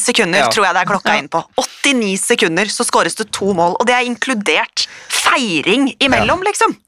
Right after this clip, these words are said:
Speaker 2: Så det er vel i det nittiende og nittiførste minutt, kanskje, men sånn, eh,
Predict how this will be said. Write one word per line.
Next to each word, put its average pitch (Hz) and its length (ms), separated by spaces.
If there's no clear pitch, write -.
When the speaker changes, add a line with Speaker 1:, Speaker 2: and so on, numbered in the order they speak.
Speaker 2:
Så - 100
det 151 60
er 139 80
vel 123 100
i 123 60
det 127 100
nittiende 117 480
og 110 80
nittiførste 113 540
minutt, 107 180
kanskje, 101 320
men 107 80
sånn, 107 220
eh, 104 140